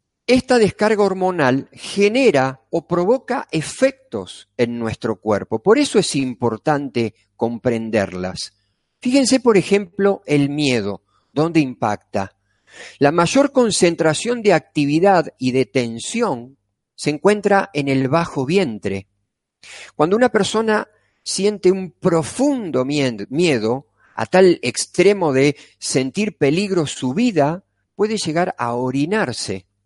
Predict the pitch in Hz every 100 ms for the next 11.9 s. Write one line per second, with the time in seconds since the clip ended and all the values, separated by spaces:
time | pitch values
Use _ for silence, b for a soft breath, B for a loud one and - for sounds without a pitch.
0 | _ - 151 185 160 160 226 135 101 -
1 | - _ _ _ _ B B B B -
2 | 139 214 175 - - 208 220 208 - 202
3 | 196 202 208 208 214 - 170 160 - 190
4 | - - 107 151 220 165 139 214 220 190
5 | - 220 214 190 151 - 127 110 - 208
6 | 120 92 - _ _ _ _ _ B B
7 | - 220 220 262 247 233 - 226 208 190
8 | 175 147 110 - 107 101 _ _ b b
9 | b 117 123 131 180 165 143 135 - 113
10 | 110 117 113 - 117 147 156 120 107 _
11 | _ _ - 127 - 170 160 120